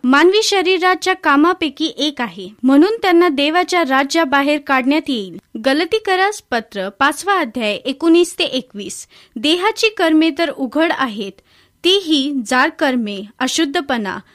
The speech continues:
कामतूरपणा, मूर्तीपूजा, चेटके, वैर्य, कलह, मस्तक, राग, तट, फुटी,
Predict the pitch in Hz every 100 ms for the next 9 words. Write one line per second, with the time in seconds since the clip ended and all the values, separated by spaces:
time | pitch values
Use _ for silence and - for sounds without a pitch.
0 | - 285 302 302 415 415 269 214 180 185
1 | 180 233 302 311 370 349 285 - 233 196
2 | 208 _ - 311 285 _ - 214 190 -
3 | 208 254 285 220 214 196 - _ _ -
4 | 294 320 302 214 208 180 - 226 285 -
5 | - 196 - _ 226 226 262 277 190 -
6 | _ _ - 330 294 - _ _ _ -
7 | 285 359 349 202